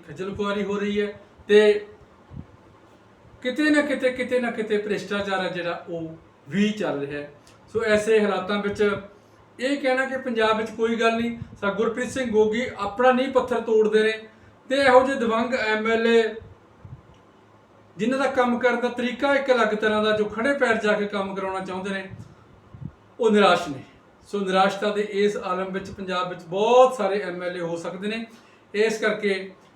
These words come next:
ਇਹਨੂੰ ਬਹੁਤ ਸੀਰੀਅਸ ਲੈਣ ਦੀ ਲੋੜ ਹੈ, ਇਸ ਮੁੱਦੇ ਤੇ ਵਿਚਾਰ ਕਰਨ ਦੀ ਲੋੜ ਹੈ ਤੇ ਲੋਕਾਂ ਦੇ ਚੁਣੇ ਹੋਏ ਨੁਮਾਇੰਦਿਆਂ ਦਾ ਅਗਰ ਇਹ ਹਾਲ ਹੈ ਤਾਂ ਸੱਚਮੁੱਚ ਪੰਜਾਬ ਨਿਰਾਸ਼ਾ ਦੇ ਆਲਮ ਵਿੱਚੋਂ ਗੁਜ਼ਰ ਰਿਹਾ ਹੈ। ਪਰ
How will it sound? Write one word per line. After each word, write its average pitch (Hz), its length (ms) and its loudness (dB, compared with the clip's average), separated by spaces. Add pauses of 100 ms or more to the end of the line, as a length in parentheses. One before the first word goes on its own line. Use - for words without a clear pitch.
(160)
ਇਹਨੂੰ 247 220 -2
ਬਹੁਤ 269 280 6
ਸੀਰੀਅਸ 269 480 -2
ਲੈਣ 202 280 0
ਦੀ 214 80 -4
ਲੋੜ 214 260 4
ਹੈ, 220 80 2
ਇਸ 220 280 -2
ਮੁੱਦੇ 196 240 -4
ਤੇ 202 140 -2
ਵਿਚਾਰ 190 360 0
ਕਰਨ 196 260 -4
ਦੀ 208 120 -4
ਲੋੜ 202 220 2
ਹੈ 214 240 -2 (360)
ਤੇ 220 60 -2 (100)
ਲੋਕਾਂ 214 320 0
ਦੇ 208 100 -2
ਚੁਣੇ 208 280 -4
ਹੋਏ 208 100 -2
ਨੁਮਾਇੰਦਿਆਂ 190 520 -4
ਦਾ 196 160 -6
ਅਗਰ 180 160 -10
ਇਹ 185 220 -10
ਹਾਲ 165 220 -6
ਹੈ 165 60 -6
ਤਾਂ 170 120 -10
ਸੱਚਮੁੱਚ 165 540 -10 (340)
ਪੰਜਾਬ 170 400 -2
ਨਿਰਾਸ਼ਾ 160 420 -6
ਦੇ 160 200 -14
ਆਲਮ 147 220 -10
ਵਿੱਚੋਂ 170 280 -16 (460)
ਗੁਜ਼ਰ 147 260 -6
ਰਿਹਾ 131 160 -10
ਹੈ। - 80 -20 (380)
ਪਰ 202 200 2